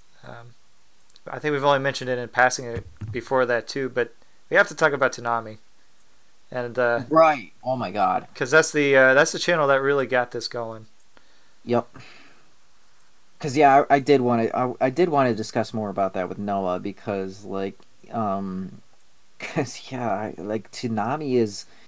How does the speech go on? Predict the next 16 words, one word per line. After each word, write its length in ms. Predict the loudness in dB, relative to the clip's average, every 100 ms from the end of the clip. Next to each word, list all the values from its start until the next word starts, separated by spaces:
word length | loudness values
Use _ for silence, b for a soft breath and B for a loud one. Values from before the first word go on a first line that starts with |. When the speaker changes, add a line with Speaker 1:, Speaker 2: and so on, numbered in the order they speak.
| -20 -20 -20 -20 -20 -18
Speaker 2:
truly, 580 | -16 -6 -2 0 2 0
like, 280 | 0 -4 -6 -14 -16 -20 -20 -20 -4
and, 280 | 0 0 -2 -10 -14 -2
uh, 220 | 2 2 2
Cowboy 320 | 2 2 2
Bebop 380 | 0 0 -2 -2
was 180 | -4 -4
one 140 | -6
of 80 | -4
the 140 | -4 -4
original 380 | -4 -4 -6
shows 500 | -8 -2 2 2 0 -4
in 80 |
the 60 | -6
lineup. 540 | -4 -2 -2 -2 -4 -8 -20 -20 -20 -20 -20 -20 -20 -20 -14 -6
Um, 580 | -2 0 -2 -4 -10